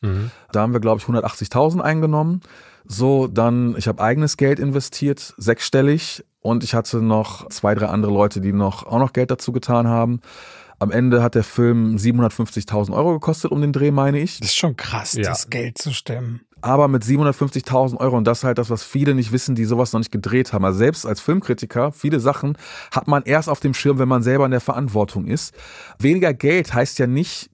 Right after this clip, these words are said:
Speaker 2: nur von wegen, ja, du kannst weniger Geld investieren, sondern weniger Geld fängt schon mal damit an,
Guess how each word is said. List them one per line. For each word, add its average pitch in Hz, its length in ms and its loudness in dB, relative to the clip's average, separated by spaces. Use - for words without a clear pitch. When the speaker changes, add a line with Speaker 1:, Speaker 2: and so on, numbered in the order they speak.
Speaker 2:
nur 143 360 4
von 131 280 0
wegen, 135 180 2
ja, 127 180 2
du 127 80 -2
kannst 127 340 -4
weniger 113 440 0
Geld 120 260 0
investieren, 113 420 -2
sondern 107 240 0
weniger 120 280 0
Geld 117 420 0
fängt 117 260 -2
schon 117 120 -2
mal 98 80 0
damit 104 340 -2
an, 151 220 -2